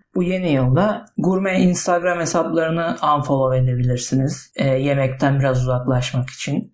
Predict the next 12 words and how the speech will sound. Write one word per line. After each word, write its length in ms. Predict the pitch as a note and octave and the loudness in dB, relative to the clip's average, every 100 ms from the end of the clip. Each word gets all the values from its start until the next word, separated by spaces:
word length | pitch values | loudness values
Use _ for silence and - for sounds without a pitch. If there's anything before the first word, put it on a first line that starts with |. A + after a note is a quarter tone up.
| _ | _
Telefondan 840 | - F3 F3 F3+ E3+ E3+ E3+ F3+ - | -2 0 2 0 0 0 0 -2 -2
yemek 340 | E3 E3 E3 | -2 0 -2
sipariş 520 | - D3 E3 D#3 D#3 E3 | -4 -2 0 2 2 2
uygulamalarını 1000 | D#3 D3+ D3+ D3 D3 D3 D3 D3 - - | 2 0 0 0 -2 -4 -4 -6 -8 -12
silebilirsiniz. 1040 | - - D3 C#3 B2+ B2+ B2 - C#3 D#3 - | -8 0 2 2 2 0 -2 -4 -4 -4 -4
Ama 400 | D#3+ E3 F3 - - | -2 0 0 -2 -2
tabii 240 | D#3 D3+ | -2 -2
ki 380 | D3+ D#3 - - - | -2 -2 -2 -10 -6
bu 300 | D3 D3 D3 | 2 2 2
salgın 500 | D3 D3 D3 D3 D3+ | 0 0 2 0 -2
döneminde 560 | D3 D3 D3 C#3+ C3 B2+ | -2 -4 -2 -2 2 4
de 380 | G#3 G#3 - | 4 2 -4